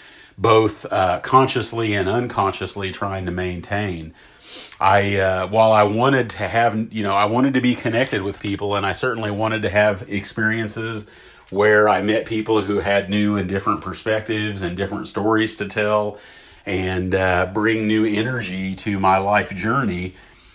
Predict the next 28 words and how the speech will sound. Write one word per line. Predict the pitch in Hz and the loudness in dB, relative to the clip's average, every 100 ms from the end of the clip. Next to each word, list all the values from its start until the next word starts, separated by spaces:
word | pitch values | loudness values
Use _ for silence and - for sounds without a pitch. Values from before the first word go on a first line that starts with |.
| - 92 | -20 -4
The | 98 98 98 98 95 104 90 | 0 2 2 0 -2 -4 -6
prospect | - 123 123 - 120 110 113 - | 4 6 6 2 0 0 0 -4
of | - 98 98 95 92 | 0 2 2 0 -2
meeting | 101 139 180 151 | -2 0 0 0
someone | - 110 98 95 98 95 | -2 -2 -2 -2 -2 -4
was | 95 | -6
so | - 113 113 | -2 -2 -2
un-, | 107 113 107 | -4 -6 -4
it, | 104 98 104 107 | -4 -4 -8 -8
first | 139 135 | -4 -2
of | 110 | 2
all, | 107 | 2
it | 104 | 2
was | 98 | -2
unpredictable. | 104 113 120 113 107 117 - 80 78 90 - - - - | -4 -4 -4 -4 -2 -4 -4 -10 -10 -12 -18 -20 -8 0
I | |
really | 101 120 127 | 4 6 6
had | 113 117 107 | 4 2 2
no | 117 113 | 2 2
way | 117 113 | 2 0
to | - | -2
know | 101 104 107 104 | -2 2 2 2
how | - 107 117 117 | 2 4 4 2
a | 98 101 | -2 -4
simple | 107 113 101 | -4 -4 -4
conversation | 92 107 107 95 - 117 127 110 92 | -2 -2 -2 -4 -4 -4 -4 -6 -8
would | 85 | -10
go. | 87 87 87 92 | -8 -8 -8 -10